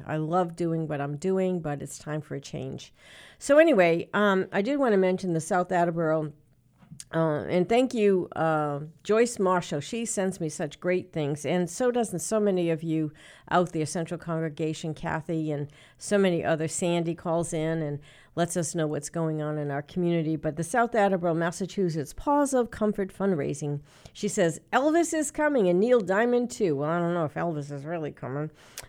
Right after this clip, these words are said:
But anyway, they're gonna have a fundraising event on, on Sunday, October sixteenth at the North Attleboro Elks on Bullfinch Street. Tickets are thirty dollars, includes a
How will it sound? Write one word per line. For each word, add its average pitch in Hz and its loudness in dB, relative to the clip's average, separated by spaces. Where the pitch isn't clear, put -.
But 202 8
anyway, 165 6
they're 190 2
gonna 214 6
have 202 4
a 180 4
fundraising 214 4
event 180 2
on, 180 2
on 185 6
Sunday, 185 8
October 196 2
sixteenth - -4
at 165 0
the 170 2
North 180 2
Attleboro 165 2
Elks - 0
on 151 0
Bullfinch 165 -4
Street. - -4
Tickets 277 0
are 214 4
thirty 262 2
dollars, 190 4
includes 175 -2
a 147 -2